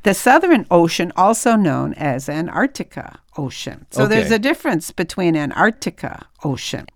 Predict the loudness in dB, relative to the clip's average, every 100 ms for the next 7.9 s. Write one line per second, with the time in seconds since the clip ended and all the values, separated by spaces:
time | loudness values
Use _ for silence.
0 | -6 -4 -4 0 0 0 -6 -8 -12 -12
1 | -18 -20 _ -2 2 2 2 2 2 0
2 | -2 -2 2 4 2 2 -2 -2 -2 2
3 | 4 4 2 0 0 0 -4 -14 -4 0
4 | 2 4 4 2 0 -12 -20 -20 -20 -4
5 | 2 4 4 2 2 2 2 0 -2 -2
6 | 0 -2 -4 -8 -2 2 2 2 -2 -2
7 | -6 -10 _ _ _ _ 2 4